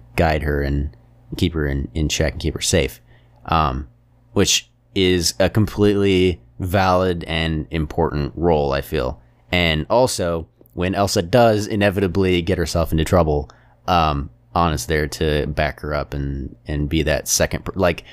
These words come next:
<laughs> in movies, whenever somebody gets separated from the group, you're like, "Oh, now we get that person in our, our back pocket to be the Deus Ex Machina later. When we're backed up against the wall, they're gonna be, they're gonna come charging in and save the day <laughs> because they're,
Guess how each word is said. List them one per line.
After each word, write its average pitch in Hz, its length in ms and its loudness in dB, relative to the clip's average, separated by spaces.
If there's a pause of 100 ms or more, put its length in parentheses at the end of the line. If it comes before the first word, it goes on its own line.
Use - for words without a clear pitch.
<laughs> 82 180 -4
in 120 280 2
movies, 113 360 2
whenever 104 460 2
somebody 107 380 2
gets - 200 0
separated 107 480 2
from 104 180 0
the 92 80 2
group, 107 260 4
you're 92 100 2
like, 82 300 0
"Oh, 175 180 4 (540)
now 95 240 0
we 107 100 2
get 101 140 0
that 95 160 2
person 107 260 0
in 92 80 0
our, 82 320 0
our 78 300 0 (180)
back 101 280 -2
pocket 113 360 -2
to 92 60 -8
be 87 160 -2
the 82 160 -2
Deus 98 340 0
Ex 98 160 -2
Machina 107 440 2
later. 82 420 2
When 82 200 -2
we're 101 400 4 (280)
backed 135 240 0
up 131 100 4
against 131 300 0
the 143 60 2
wall, 160 300 6
they're 117 140 0
gonna 110 140 -4
be, 101 260 0
they're 107 200 -6
gonna 104 120 -2
come 107 260 -2
charging 117 420 4
in 117 300 4
and 92 400 2 (200)
save 113 300 4
the 110 60 0
day 95 560 0 (120)
<laughs> - 120 -20
because 104 320 0
they're, 104 380 2